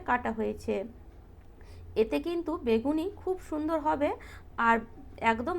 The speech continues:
দোকানের মতন হবে। দোকানে যেমন দেখবেন বেগুন দেখা যায় না, মনে হয় যেন এর মধ্যে বেগুনই নেই, কিন্তু এতই পাতলা কাটেন ওরা যে বেগুন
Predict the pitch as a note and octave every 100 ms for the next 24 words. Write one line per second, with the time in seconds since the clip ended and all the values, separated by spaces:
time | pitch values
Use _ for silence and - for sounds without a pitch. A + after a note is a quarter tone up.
0 | D4 B3 B3 D#4 E4+ E4+ C#4 C#4 G#3 G3+
1 | G#3 A#3 B3 D4+ E4 D#4 B3 C#4+ C#4 A#3
2 | A#3 D#4+ A#3+ A#3+ A#3+ E4 - - - B3
3 | B3+ D4+ D4 D4 C#4+ C4+ G4 - - -
4 | C#4 D#4+ F4 F4 D4+ C#4+ F#4 C#4 C4+ D#4
5 | D#4 D#4 C4 C4 D4+ E4+ F4+ B3 G#3 G#3
6 | - - - C#4 D4 D#4 G#4+ - - G3+
7 | - D4+ D4 C#4+ C#4+ E4+ - A#3 A#3 D#4
8 | D#4 C4 - C#4+ C4+ A#3 A3+ A#3+ D4+